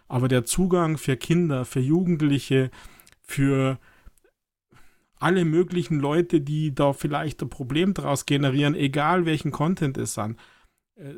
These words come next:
Süchtige, Alkoholiker, äh, keine Ahnung was, was die triggert, was bei denen, das, sorry, das geht einfach nicht. Das muss kontrolliert überwacht sein. Und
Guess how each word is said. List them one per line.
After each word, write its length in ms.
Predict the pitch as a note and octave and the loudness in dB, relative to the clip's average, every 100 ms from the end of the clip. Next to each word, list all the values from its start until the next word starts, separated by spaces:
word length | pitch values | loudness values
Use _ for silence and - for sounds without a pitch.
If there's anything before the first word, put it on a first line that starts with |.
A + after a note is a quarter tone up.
| - | -16
Süchtige, 800 | D#3+ - G3 - F#3 D3+ D3 C#3 C#3 | -10 0 0 2 0 2 2 2 0
Alkoholiker, 1200 | C#3+ D3+ D3+ D#3 F3 E3 D#3 C#3+ C#3 C#3 C3+ C3+ | -2 0 0 2 2 0 0 0 2 0 -4 -8
äh, 420 | C#3+ D3+ D3+ E3+ | -10 -6 -4 -4
keine 320 | D#3+ D3+ F3+ F3 | -2 0 2 2
Ahnung 260 | G#3 F#3 | 2 2
was, 320 | D3+ D3 - | 2 0 -2
was 160 | D#3+ D3 | -4 -2
die 160 | - D3+ | 0 0
triggert, 400 | D#3 F3 D#3+ C#3+ | 2 2 2 -2
was 220 | C#3+ - | -6 -4
bei 100 | C#3+ | -4
denen, 280 | C#3+ C#3+ C#3+ - - _ | -2 -2 -4 -8 -20 _
das, 260 | C#3 C3 - | -8 -8 -10
sorry, 380 | D#3+ - D3+ F3 | -8 -2 2 2
das 180 | C#3 - | 0 -2
geht 220 | D#3 D#3+ | -4 -2
einfach 260 | A#2+ A#2 B2 | -2 0 0
nicht. 280 | A#2 A2 - | 0 -2 -2
Das 120 | B2 | 0
muss 220 | D3 D#3+ | 0 0
kontrolliert 560 | - D3 C3+ C3 D3+ D#3 | -2 -2 -2 0 0 0
überwacht 480 | B2+ B2 C3+ C#3 | -2 -2 -4 -6
sein. 180 | - A#2 | -4 -2
Und 160 | A#2+ | -2